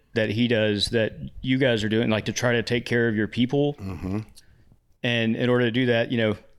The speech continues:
Speaker 1: it's, it's hard. <laughs> It's
Speaker 2: It's
Speaker 1: incredibly
Speaker 2: tough.
Speaker 1: difficult. You almost have to open more restaurants 'cause you get, you know, you gotta just, we're, you know, again, anytime you're trying to fix something that's broken, you
Speaker 2: Yeah.
Speaker 1: are, you're signing up for a life of, of being able to,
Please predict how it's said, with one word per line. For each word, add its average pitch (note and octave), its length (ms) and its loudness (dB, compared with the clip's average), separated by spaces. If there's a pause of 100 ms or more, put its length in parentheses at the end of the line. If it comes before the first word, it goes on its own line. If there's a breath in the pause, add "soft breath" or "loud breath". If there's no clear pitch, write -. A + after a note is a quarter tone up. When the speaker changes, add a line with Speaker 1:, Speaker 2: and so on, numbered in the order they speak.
(140)
Speaker 1:
it's, - 400 -2 (100)
it's - 140 -2
hard. A2 420 0
<laughs> A#2 300 -2
It's - 320 -4
Speaker 2:
It's F#2+ 420 -6
Speaker 1:
incredibly C3 400 2
Speaker 2:
tough. B2+ 80 0
Speaker 1:
difficult. G#2+ 360 -2
You C#3+ 100 2
almost C3+ 200 0
have C#3 180 0
to C#3 100 0
open B2 300 2
more A#2 240 4
restaurants A2+ 540 0
'cause A2 140 -2
you A2 80 -2
get, A#2 220 0
you A2 60 0
know, G#2 100 4
you G#2 140 2
gotta A2+ 240 2
just, A2 300 -2 (800 loud breath)
we're, B2 120 2 (100)
you A2 140 -2
know, - 140 -8
again, A2 520 0
anytime B2 340 2
you're B2+ 80 2
trying A#2+ 240 2
to A#2 160 2 (280)
fix - 260 -2
something B2+ 200 2
that's A2+ 160 2
broken, G#2+ 680 2
you A2+ 240 2
Speaker 2:
Yeah. A2 40 4
Speaker 1:
are, G#2+ 440 2
you're G#2+ 440 2 (960)
signing C3+ 360 2
up C3+ 160 0
for B2+ 100 0
a A#2+ 60 4
life A#2+ 320 2
of, A2+ 460 0
of G#2+ 160 -2
being B2 180 2
able A#2 220 2
to, A2+ 280 2